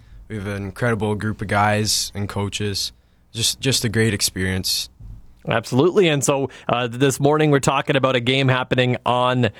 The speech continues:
Speaker 2: Sunday. Talk about, uh, you know, who, who's gonna be playing and what we're gonna see.
Speaker 1: Yeah, we'll be playing, uh, one of the Thrashers teams, and, uh, it's, it sh-, should be a great game. Um, and, uh,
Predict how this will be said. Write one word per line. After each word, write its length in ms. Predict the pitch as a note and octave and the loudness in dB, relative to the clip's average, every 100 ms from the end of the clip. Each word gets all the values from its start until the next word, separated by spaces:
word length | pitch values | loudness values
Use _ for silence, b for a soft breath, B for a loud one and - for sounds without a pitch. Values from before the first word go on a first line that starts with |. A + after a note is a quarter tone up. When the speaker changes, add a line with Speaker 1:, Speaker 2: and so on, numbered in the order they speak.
| B | B
Speaker 2:
Sunday. 680 | B - - F#3 F3 C3+ C3+ | B -2 0 2 2 2 2
Talk 300 | D3+ C#3 D3+ | 0 -2 -2
about, 360 | D#3 D3 C#3+ C3+ | 0 0 0 2
uh, 300 | C#3 C3 B2+ | 4 4 4
you 100 | B2+ | 4
know, 180 | B2+ A#2 | 4 4
who, 180 | C3 B2 | 4 4
who's 260 | C3+ D#3 | 4 4
gonna 140 | D#3 D#3 | 2 2
be 100 | D3+ | 0
playing 380 | - B2+ B2+ | 2 2 4
and 80 | B2 | 2
what 100 | A2 | 2
we're 140 | A2+ G#2+ | 2 2
gonna 200 | G#2+ G#2 | 2 0
see. 260 | - - - _ | -2 -10 -16 _
Speaker 1:
Yeah, 240 | - B2+ C3 | -4 0 2
we'll 200 | B2 B2 | 0 -2
be 120 | A#2 | -2
playing, 480 | - A#2+ B2+ B2 A#2+ | 0 2 4 4 2
uh, 200 | A2+ A2 | 2 2
one 180 | A#2 | 2
of 60 | A2+ | 2
the 100 | A2 | 0
Thrashers 640 | - G#2 G2 - A#2+ G#2 | 0 0 0 0 -2 -4
teams, 540 | - A2 G#2 G2 F#2+ - | -4 -4 -4 -4 -4 -4
and, 380 | F#2 G2+ G2 G2+ | -4 -4 -4 -2
uh, 360 | G2 G2 F#2 F#2+ _ _ _ | -2 -2 -2 -6 _ _ _
it's, 520 | G#2 G#2 - - - - _ _ - - - | -10 -8 -4 -4 -4 -10 _ _ -20 -20 -6
it 60 | |
sh-, 100 | - - | -4 -2
should 240 | - C#3 | 0 0
be 120 | C3 | 2
a 180 | B2+ A#2 F#2 - | 0 0 -4 -10
great 260 | - B2 G2 | -4 -4 -2
game. 460 | G#2+ A2 A#2 A2 G2+ _ _ - | -4 -2 -2 -2 -6 _ _ -10
Um, 560 | G#2 G#2 G2 F2+ F2 - _ _ _ _ _ - | -6 -4 -4 -8 -10 -16 _ _ _ _ _ -8
and, 360 | G#2+ G2+ G2 | -4 -2 -2
uh, 400 | G2 G2 F#2+ F2+ | -2 0 0 -2